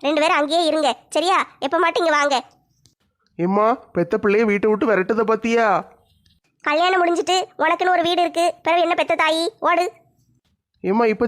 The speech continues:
Speaker 2: சாப்பிட்டுட்டு கிளம்பிடணுமா?
Speaker 1: ஆமல, சாப்பிட்டுட்டு இந்த பெட்டியெல்லாம் பெறக்கிட்டு போய் உங்க வீட்டுல கொண்டு போட்டுருங்க. அதுக்கு பிறகு யாரை பார்க்க போகணுமோ போங்க. மத்தியானம் சாப்பாடு நான் செஞ்சு வீட்டுக்கு எடுத்துட்டு வாரேன்,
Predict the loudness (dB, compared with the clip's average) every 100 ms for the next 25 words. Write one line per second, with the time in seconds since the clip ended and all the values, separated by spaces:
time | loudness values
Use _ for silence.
0 | 0 0 0 -2 0 0 2 2 2 2
1 | 2 2 2 -2 _ _ _ _ _ _
2 | _ _ 0 2 2 0 -2 -6 -2 -2
3 | -2 -2 -2 -2 0 0 2 2 0 -2
4 | 0 0 2 0 0 0 0 0 0 2
5 | 2 0 -4 -4 -2 0 0 2 2 2
6 | 0 0 0 0 0 2 2 2 0 -4
7 | -6 -4 0 0 0 0 0 0 0 0
8 | 0 0 0 -2 -2 0 2 0